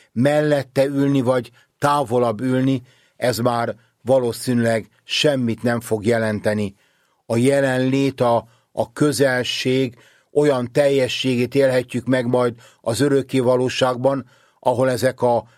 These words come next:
helyzetek, helyek eltörpülnek, megszűnnek, hiszen a tér és az idő kategória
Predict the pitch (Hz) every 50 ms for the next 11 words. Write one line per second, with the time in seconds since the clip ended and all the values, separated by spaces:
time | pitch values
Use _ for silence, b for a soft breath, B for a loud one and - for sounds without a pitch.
0 | b b _ - 135 139 143 143 127 117 131 123 123 - 127 120 120 - - -
1 | 139 135 135 127 123 120 - - b b b b b b b - 135 135 139 131
2 | 131 - 131 127 123 120 - 120 123 123 123 131 135 135 - - b b b b
3 | b 113 120 135 139 135 - - - - 120 117 110 110 110 107 104 _ - _
4 | _ _ _ _ _ _ _ _ - - 123 - - 135 127 127 120 113 - -
5 | 143 147 143 135 135 127 - - 120 113 98 131 139 113 127 131 131 127 113 b
6 | b b b b b 139 143 139 - 139 127 107 110 120 123 120 120 123 123 127
7 | 135 120